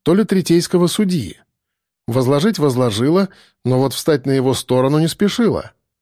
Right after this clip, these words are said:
Она стояла у камина и сосредоточенно делала вид, что не замечает ничего, кроме своего айфона. Ответить Алекс не успел.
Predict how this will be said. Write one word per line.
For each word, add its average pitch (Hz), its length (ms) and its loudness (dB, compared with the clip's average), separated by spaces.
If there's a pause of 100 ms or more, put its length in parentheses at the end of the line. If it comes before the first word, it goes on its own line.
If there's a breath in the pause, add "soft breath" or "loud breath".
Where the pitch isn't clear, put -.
(160)
Она 165 220 2
стояла 175 400 2
у 156 120 2
камина 180 420 2
и 135 60 2
сосредоточенно 139 800 -2
делала 123 360 2
вид, 170 360 -2 (300 soft breath)
что - 220 -2
не 151 100 4
замечает 160 600 2
ничего, 139 380 0
кроме 175 260 0
своего 147 480 0
айфона. 156 580 -2 (840)
Ответить 143 540 -2
Алекс 185 320 0
не 185 80 4
успел. - 600 0